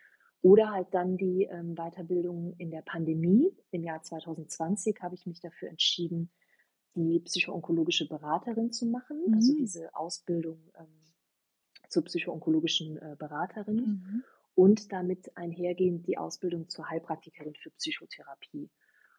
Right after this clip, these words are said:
Speaker 1: Und die beiden
Speaker 2: Wow.
Speaker 1: Ausbildungen haben in Summe auch dann, ja, das hat auch wieder ein anderthalbes Jahr gedauert.
Speaker 2: Mhm.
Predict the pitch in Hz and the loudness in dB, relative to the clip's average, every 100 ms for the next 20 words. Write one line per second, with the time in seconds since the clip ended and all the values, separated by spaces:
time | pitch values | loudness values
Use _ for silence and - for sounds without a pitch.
0 | - 160 160 170 180 165 175 196 196 185 | -10 -2 6 8 8 8 6 6 2 2
1 | 175 175 170 175 170 160 160 190 196 - | 0 -2 -2 -4 -4 -4 4 6 6 2
2 | 170 - 170 170 170 190 226 214 233 - | -2 -4 -4 -2 -2 -4 -4 -4 0 0
3 | - 262 190 165 175 175 170 165 - 160 | 4 2 2 -2 -10 -12 -14 -16 -16 -14
4 | 156 151 147 208 247 196 185 180 180 185 | -16 -10 -6 -4 -4 -6 -8 -14 -16 -18